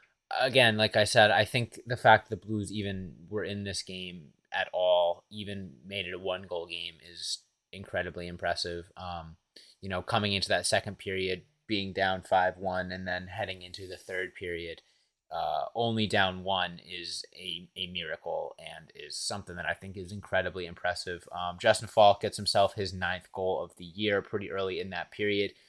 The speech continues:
The Blues kept up the pressure in the second, but it didn't pay off up until the, near the end of the period, where Pavel Buchnevich got himself his twenty-fourth of the year, and then Jordan Kyrou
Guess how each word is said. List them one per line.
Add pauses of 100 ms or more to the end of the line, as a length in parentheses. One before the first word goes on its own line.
(140)
The
Blues
kept
up
the
pressure
in
the
second,
but
it
didn't
pay
off
up
until
the,
near
the
end
of
the
period,
where
Pavel
Buchnevich (200)
got
himself
his
twenty-fourth
of
the
year,
and
then (100)
Jordan
Kyrou